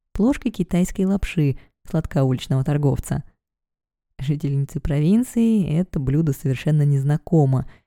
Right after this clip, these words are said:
и сыну приходится уговорить мать его попробовать. Очень простая, но очень показательная сцена. В тысяча девятьсот тридцать седьмом году начинается Вторая Японо-Китайская война.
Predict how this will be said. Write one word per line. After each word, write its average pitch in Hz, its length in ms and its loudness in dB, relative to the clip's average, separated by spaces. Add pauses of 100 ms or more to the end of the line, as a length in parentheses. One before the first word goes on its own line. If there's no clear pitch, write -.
(200)
и 233 220 -6
сыну 190 300 2
приходится 170 680 0 (240)
уговорить 147 500 0
мать 156 240 0
его 139 120 0
попробовать. 131 680 0 (720)
Очень 220 380 -2 (100)
простая, 143 600 -2 (340)
но 170 300 -2
очень 147 260 -2
показательная 143 640 0
сцена. - 480 -6 (2000)
В - 60 -12
тысяча 147 200 -2
девятьсот 147 300 0
тридцать 147 340 0
седьмом 147 380 2
году 151 480 4
начинается 247 680 0
Вторая 208 460 2
Японо-Китайская 156 1000 2
война. 156 520 0